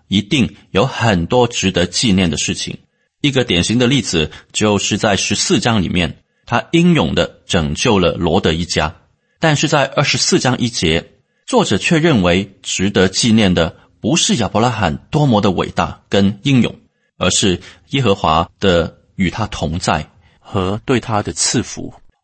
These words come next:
我想神的仆人摩西也有类似的看法。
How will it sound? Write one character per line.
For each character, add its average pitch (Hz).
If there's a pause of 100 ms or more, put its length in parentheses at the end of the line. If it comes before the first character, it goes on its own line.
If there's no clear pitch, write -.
(140)
我 170
想 101 (120)
神 -
的 208
仆 -
人 123
摩 98
西 - (120)
也 98
有 92
类 123
似 -
的 92
看 78
法。 -